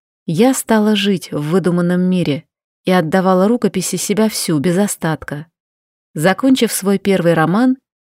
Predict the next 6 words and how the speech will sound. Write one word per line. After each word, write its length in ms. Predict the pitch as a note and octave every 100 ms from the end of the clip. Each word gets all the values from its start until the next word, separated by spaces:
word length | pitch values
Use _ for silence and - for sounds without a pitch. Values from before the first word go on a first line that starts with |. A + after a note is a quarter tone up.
| _
я 120 | E3+ G#3
ощутила 640 | G3 - G3 - C4 A#3+
сумасшедшую 960 | - - A#3+ A3+ - G#3+ G3 - F#3+ F3+
тягу 400 | - F3 D#3 D3
к 80 |
писательству. 840 | - D#3 D#3+ D3 C#3+ - - D#3